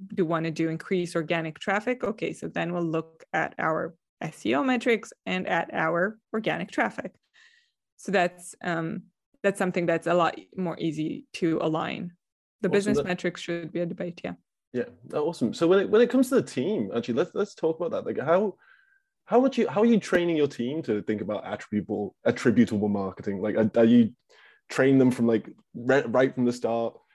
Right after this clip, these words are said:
Speaker 2: you've got to think about attribution all the way through? Or is there a certain stage in their development where you start talking to them about, like, a-, proper attribution when it comes to marketing?
Speaker 1: I think it's less, I mean, I don't make the conversation about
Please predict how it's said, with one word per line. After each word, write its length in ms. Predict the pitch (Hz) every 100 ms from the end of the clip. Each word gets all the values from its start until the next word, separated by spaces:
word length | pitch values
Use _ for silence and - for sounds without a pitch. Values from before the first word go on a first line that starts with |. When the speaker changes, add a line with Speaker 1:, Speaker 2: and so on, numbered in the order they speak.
| _ -
Speaker 2:
you've 140 | 110
got 120 | 117
to 80 | 113
think 200 | 113 110
about 180 | 110 107
attribution 460 | 110 107 110 -
all 80 | 110
the 60 | 110
way 140 | 110
through? 180 | 107 113
Or 40 |
is 60 | 117
there 140 | 135
a 40 | 135
certain 280 | 160 143 135
stage 380 | - 110 110
in 60 | 117
their 80 | 110
development 520 | 98 101 104 117 -
where 80 | 107
you 60 |
start 280 | 101 101 98
talking 380 | - 101 101 98
to 80 | 101
them 100 | 104
about, 340 | 98 104 113
like, 180 | - 104
a-, 80 | 113 - -
proper 240 | 98 107
attribution 520 | 104 - 95 98 -
when 100 | 101
it 60 | 95
comes 200 | 98 95
to 80 | 98
marketing? 480 | 95 92 _ 98 - _ _ _ _ _ _ _ _ _ _ _ _ _ _ _ _ _ _ _ _ _
Speaker 1:
I 60 | 269
think 320 | 269 349 415
it's 560 | 415 - - - - - _ -
less, 340 | 233 254 294 -
I 60 | 254
mean, 120 | 262
I 60 |
don't 320 | 247 247 320 233
make 340 | 226 247 240
the 100 | 226
conversation 800 | 226 220 196 214 - 196 - 196
about 360 | 180 175 170